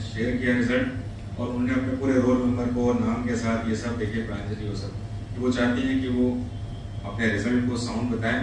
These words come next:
अपनी पहचान को और बड़ा करें, and the day will come when she prove herself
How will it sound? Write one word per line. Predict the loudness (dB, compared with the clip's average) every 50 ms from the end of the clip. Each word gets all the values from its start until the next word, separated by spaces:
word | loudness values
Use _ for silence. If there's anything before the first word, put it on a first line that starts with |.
| -2 -4 -4 -6
अपनी | -8 -8 -8 -6 -6
पहचान | -6 -6 -6 -4 -4 -4 -4 -4
को | -4 0 0
और | 2 2 4
बड़ा | 4 4 4 2
करें, | 2 2 0 0 -2 -4 -4 -6 -6 -6 -6 -8 -8 -8 -6 -4
and | -4 -4 -2
the | 0 2 4
day | 4 4
will | 4 2 2 2
come | 2 2 0 -2 -6 -6 -8 -8
when | -6 -6 -6 -6 -6
she | -8 -8 -4
prove | -2 0 0 0 0
herself | -2 -2 -2 -4 -4